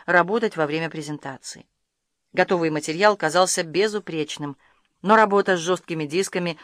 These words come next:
и видеоаппаратурой чревата проблемами. И, что особенно неприятно, непредвиденными. «Если не получится, здесь хотя бы никто не погибнет»,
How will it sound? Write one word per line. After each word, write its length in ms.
и 100
видеоаппаратурой 1040
чревата 440
проблемами. 640
И, 80
что 200
особенно 460
неприятно, 720
непредвиденными. 840
«Если 300
не 120
получится, 760
здесь 240
хотя 260
бы 120
никто 320
не 120
погибнет», 540